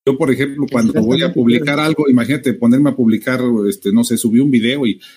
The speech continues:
Speaker 1: ahí voy a un grupo y lo pongo, voy a otro grupo y lo pongo, llego a otro, a otro grupo. <laughs>
Speaker 2: Sí,
Speaker 1: Es que,
Speaker 2: claro,
Speaker 1: es
Speaker 2: claro,
Speaker 1: que,
Speaker 2: sí,
Speaker 1: es
Speaker 2: claro.
Speaker 1: que no es práctico, pues, la verdad.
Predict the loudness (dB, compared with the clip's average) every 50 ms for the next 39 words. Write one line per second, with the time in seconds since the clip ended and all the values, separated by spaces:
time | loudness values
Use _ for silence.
0 | _ _ -6 -4 0 2 4 4 4 4 4 4 4 2 2 2 2 0 0 2
1 | 2 2 2 2 2 2 0 0 0 0 0 0 2 0 0 2 0 0 0 0
2 | -2 0 0 2 2 2 0 0 0 0 0 0 0 0 0 0 -2 -2 -2 0
3 | 0 -2 -2 -6 -10 -12 -6 -4 -4 -4 -4 -4 -8 -8 -6 -6 -6 -6 -6 -8
4 | -10 -12 -6 -2 0 0 2 0 0 0 -2 0 0 -2 0 0 0 0 0 0
5 | 0 0 0 0 0 0 0 -2 -2 -2 0 -2 -2 -2 -2 -4 -2 0 0 0
6 | 0 0 -2 -6 -6 -6 -6 -6 -4 -6 -4 -4 -6 -8 -4 -4 -4 -2 -2 -2
7 | -2 -2 -2 -2 -2 -4 -4